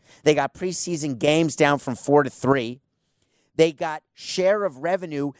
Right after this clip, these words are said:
up from forty-seven to forty-eight and a half percent. Wait a minute. And one more thing.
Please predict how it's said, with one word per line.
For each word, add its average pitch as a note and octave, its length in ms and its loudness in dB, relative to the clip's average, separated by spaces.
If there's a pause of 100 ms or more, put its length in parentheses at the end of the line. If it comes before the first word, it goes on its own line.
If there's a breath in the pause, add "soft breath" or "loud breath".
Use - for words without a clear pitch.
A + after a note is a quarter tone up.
(220 soft breath)
up F3 360 0
from C#3+ 200 -10
forty-seven E3+ 840 -4
to C#3+ 120 -10
forty-eight D#3+ 600 -4
and C3+ 80 -12
a B2+ 40 -8
half C#3 280 -6
percent. A#2 520 -8 (760)
Wait D#3+ 160 4
a D#3 40 -6
minute. D3+ 220 -6 (800)
And G#2+ 140 -4
one G2 160 -6
more A2+ 160 -2
thing. - 260 -14